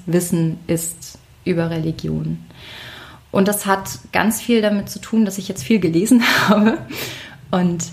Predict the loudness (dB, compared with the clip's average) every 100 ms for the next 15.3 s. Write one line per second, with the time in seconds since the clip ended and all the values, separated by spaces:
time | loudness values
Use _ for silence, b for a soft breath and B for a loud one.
0 | -4 0 2 2 0 0 0 2 0 -2
1 | 0 2 2 2 0 0 0 2 0 -2
2 | -4 -2 0 -2 -2 -4 -2 -6 0 2
3 | 2 2 2 2 0 0 0 0 2 0
4 | -8 -12 -6 -2 0 -2 -2 -8 -16 -8
5 | 2 4 4 2 -2 0 0 0 -4 -8
6 | -4 -2 0 0 -2 -2 -4 -2 -2 -2
7 | -4 -4 -4 -6 B B B -14 -6 -2
8 | 2 2 2 2 2 2 2 4 6 6
9 | 4 2 0 0 2 0 0 -2 -6 -16
10 | -20 -4 -2 -2 -2 -2 0 -2 -2 -2
11 | -2 -2 -2 -6 -8 -10 -10 -10 -8 -10
12 | -14 B B B B B B B _ -4
13 | 0 2 2 2 0 2 2 2 0 -2
14 | -4 -2 0 0 2 2 2 4 4 2
15 | -2 -4 -6